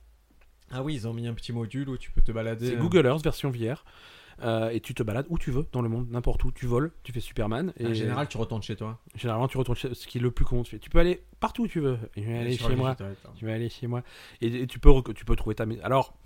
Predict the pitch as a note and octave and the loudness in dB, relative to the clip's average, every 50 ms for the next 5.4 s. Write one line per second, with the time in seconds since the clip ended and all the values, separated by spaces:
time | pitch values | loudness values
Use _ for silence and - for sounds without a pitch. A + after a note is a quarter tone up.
0 | - - - - - - C3 B2+ A#2 A2 - - - B2+ B2 A#2 G#2 - - - | -20 -20 -20 -16 -10 -8 -8 -8 -8 -10 -12 -12 -8 -8 -8 -8 -10 -14 -18 -20
1 | - - - - - - - C3 A#2 - B2+ A#2+ C3 A#2+ - D3+ C#3+ C#3 C#3+ C#3 | -20 -20 -20 -20 -18 -12 -8 -8 -6 -6 -6 -6 -4 -2 2 2 2 2 4 2
2 | C3+ C3 C3 C3 C3 C3 A#2 - D3 C3+ C3 B2+ B2 A#2 B2 A#2 A2+ A#2 A2 - | 2 2 2 2 2 0 0 0 0 0 0 -2 -2 0 0 0 0 0 -2 -4
3 | - A2+ - A2 A2+ A2 - - - - - G#2+ G#2+ G#2+ G2+ G2+ G#2 G2+ - G2 | -8 -12 -10 -8 -8 -8 -8 -10 -18 -14 -10 -6 -4 -4 -4 -4 -6 -6 -6 -6
4 | G2 - G#2 G#2+ G#2+ G2 G2+ - F#2+ A2 A2 G#2+ G2 G2 G#2 G2 G2+ G#2+ A2 A2 | -4 -4 -4 -4 -4 -6 -8 -8 -6 -6 -6 -6 -6 -6 -6 -4 -4 -4 -6 -8
5 | - - - F#2+ - A2 C#3 | -10 -8 -6 -6 -4 -4 -6